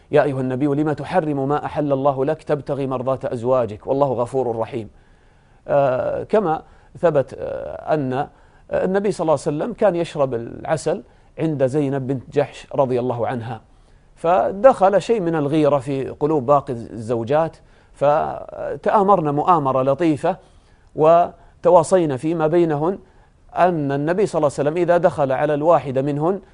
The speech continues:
تقول ال-، ال-، ال-، إحداهن: "إني أشم منك رائحة مغافير". مغافير يعني العسل إذا كانت رائحته غير طيبة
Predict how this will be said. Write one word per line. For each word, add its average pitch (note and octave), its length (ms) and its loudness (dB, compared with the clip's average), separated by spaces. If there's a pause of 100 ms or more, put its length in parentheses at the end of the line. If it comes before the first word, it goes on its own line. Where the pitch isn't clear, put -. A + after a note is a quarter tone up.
(180)
تقول F3 320 2
ال-، C3 220 -6
ال-، A#2 260 -10
ال-، - 280 -12
إحداهن: D3 560 0 (460)
"إني E3+ 360 0
أشم D#3+ 400 0
منك E3+ 200 -4
رائحة D#3 500 0
مغافير". C3 560 -2
مغافير D#3+ 460 0
يعني C#3+ 340 -4 (340)
العسل C#3+ 400 0
إذا C3 180 -2
كانت D#3 380 -2
رائحته C#3 460 -2
غير F#3+ 200 4
طيبة E3+ 540 2